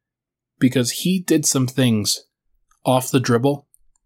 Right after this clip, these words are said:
just kinda creating offense for himself and others, that it looked like Jamal Murray out there. He was pulling up when the defense was going under screens, getting all the way to the rim when he's playing two-man game with Jokic,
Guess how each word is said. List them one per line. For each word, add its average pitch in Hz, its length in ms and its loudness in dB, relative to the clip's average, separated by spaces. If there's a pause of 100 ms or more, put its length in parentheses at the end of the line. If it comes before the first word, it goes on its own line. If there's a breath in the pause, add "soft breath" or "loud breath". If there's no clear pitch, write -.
(120)
just - 120 -10
kinda 117 220 -2
creating 127 720 4
offense 117 420 0
for - 180 -2
himself 123 500 -2
and 104 120 -2
others, 123 480 -2 (1400)
that 123 160 2
it 127 60 2
looked 147 260 2
like 151 140 4
Jamal 147 320 2
Murray 147 280 2
out - 200 -8
there. - 240 -12 (1160)
He 131 80 -4
was 107 100 -2
pulling 131 380 2
up 127 180 0
when 123 120 2
the 120 80 0
defense 120 380 0
was 113 120 -4
going 120 260 2
under 117 160 0
screens, 120 720 0 (420)
getting 131 300 4
all 123 160 4
the 127 80 4
way 123 120 6
to 127 140 -2
the 123 120 4
rim 120 320 2
when 117 100 2
he's 110 140 0
playing 117 260 0
two-man 120 460 2
game 117 220 0
with 110 180 -2
Jokic, 117 560 0